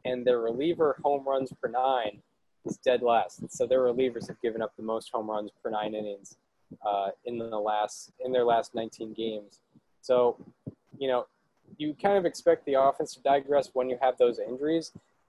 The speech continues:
but the bullpen, you know, they've,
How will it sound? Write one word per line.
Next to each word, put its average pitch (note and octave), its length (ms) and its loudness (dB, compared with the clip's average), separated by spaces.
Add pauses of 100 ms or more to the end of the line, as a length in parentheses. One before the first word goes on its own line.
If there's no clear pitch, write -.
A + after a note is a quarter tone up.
but B2+ 260 6 (540)
the B2 80 0
bullpen, C3+ 800 0 (680)
you B2 60 -4
know, A#2 100 -2
they've, C3 220 2